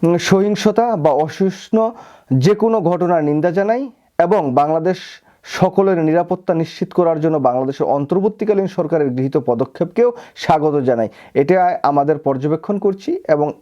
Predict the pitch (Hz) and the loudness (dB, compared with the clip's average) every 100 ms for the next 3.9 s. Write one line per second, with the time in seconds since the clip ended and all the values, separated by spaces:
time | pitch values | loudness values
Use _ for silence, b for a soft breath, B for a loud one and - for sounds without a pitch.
0 | - 151 160 196 127 143 143 151 151 165 | -2 0 2 2 2 0 0 -2 -2 -4
1 | 165 185 208 247 262 B B B B - | -4 -4 -2 -2 -8 B B B B 2
2 | 196 220 165 - 185 185 233 233 170 143 | 2 2 0 0 2 4 4 2 2 0
3 | 123 135 139 - 127 135 117 87 - | 0 0 0 -2 -4 -4 -4 -6 -12